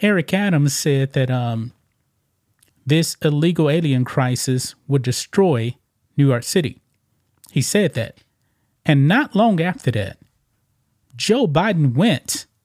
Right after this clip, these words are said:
after Eric Adams because he fell out of line.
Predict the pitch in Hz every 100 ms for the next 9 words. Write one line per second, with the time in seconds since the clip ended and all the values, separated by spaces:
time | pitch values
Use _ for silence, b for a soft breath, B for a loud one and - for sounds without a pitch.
0 | _ - 156 147 - - 160 143 135 -
1 | 175 117 139 - - _ _ _ _ _
2 | _ _ _ _ _ _ _ - - 175
3 | 170 160 190 170 160 147 208 120